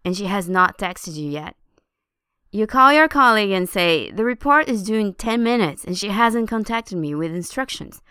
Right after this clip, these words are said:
What am I supposed to do?" And how about this one? On your third day on your new job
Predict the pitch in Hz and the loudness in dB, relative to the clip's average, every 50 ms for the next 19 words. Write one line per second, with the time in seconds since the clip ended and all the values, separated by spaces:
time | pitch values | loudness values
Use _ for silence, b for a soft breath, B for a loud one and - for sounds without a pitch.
0 | b b b b 196 226 269 302 302 302 294 277 - 285 - 262 262 247 - - | b b b b 4 6 6 8 6 6 4 2 0 0 2 2 2 2 0 -4
1 | 233 233 254 226 160 - 185 - _ _ _ _ _ _ _ _ _ _ _ _ | -2 0 0 0 0 -2 -6 -18 _ _ _ _ _ _ _ _ _ _ _ _
2 | _ _ _ _ _ _ _ _ _ _ _ _ _ _ B B B B B B | _ _ _ _ _ _ _ _ _ _ _ _ _ _ B B B B B B
3 | B B 240 247 269 302 294 285 269 254 247 233 240 233 226 - - 175 151 147 | B B 2 6 8 8 8 8 8 6 6 6 4 0 0 2 0 0 0 -2
4 | 147 151 _ b b b b b b b 220 240 254 254 247 - - - 285 294 | -4 -8 _ b b b b b b b 0 2 2 2 0 -2 2 6 8 8
5 | 302 302 269 214 190 170 151 147 147 - 170 180 190 202 208 214 214 208 175 190 | 8 6 4 2 0 0 0 0 -2 -2 -2 0 0 2 2 2 2 0 0 0
6 | 208 196 180 151 151 - - | 4 4 4 4 2 -4 -14